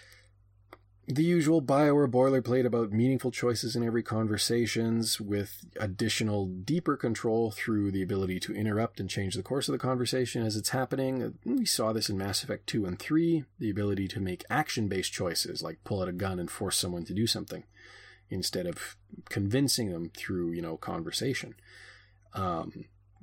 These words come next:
the action-based choices will hopefully give players more options for how to approach dialogue with characters in the game and can lead to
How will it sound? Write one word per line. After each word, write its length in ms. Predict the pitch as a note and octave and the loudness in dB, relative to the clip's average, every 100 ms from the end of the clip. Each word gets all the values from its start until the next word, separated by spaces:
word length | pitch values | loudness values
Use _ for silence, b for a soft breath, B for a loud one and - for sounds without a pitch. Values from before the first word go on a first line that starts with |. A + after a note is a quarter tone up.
| F#3 | -6
the 140 | C3 | 0
action-based 500 | B2+ B2+ B2 A#2 A2 | 2 2 0 0 -2
choices 640 | - A#2 G#2 A2+ A2 G#2 - | 0 0 2 2 2 0 -2
will 240 | F#3 A2+ F#2 | -8 -6 -2
hopefully 300 | F3 - A2+ | -2 0 -2
give 160 | G#2 | -2
players 440 | - G#2+ G2+ F#2 G#2 | 0 0 0 -2 -4
more 1200 | F#2+ F#2+ F#2+ G2 G#2+ A#2 A#2 A#2 A#2 A2+ A2 - | -4 -2 -2 0 2 2 4 4 4 2 0 0
options 440 | B2 D3+ - E3+ E3+ | -2 -2 0 0 0
for 120 | G#2+ | 0
how 100 | A#2 | 0
to 120 | G#2+ | 0
approach 420 | F#2+ - C#3 - | 0 -2 -2 -2
dialogue 480 | C#3 C#3 C#3+ D#3 E3+ | -2 0 2 0 0
with 240 | G2+ C#3+ - | 0 -2 -2
characters 480 | B2 B2 - A#2+ | 0 0 -2 -2
in 100 | A#2+ | 0
the 80 | A2 | 0
game 340 | G#2 A2 D3 B2+ | 2 2 0 0
and 140 | G2 | -2
can 220 | - F#2+ | -2 0
lead 300 | G2+ G#2 G2+ | 2 0 -2
to 320 | - G2 G2 | -2 -2 -2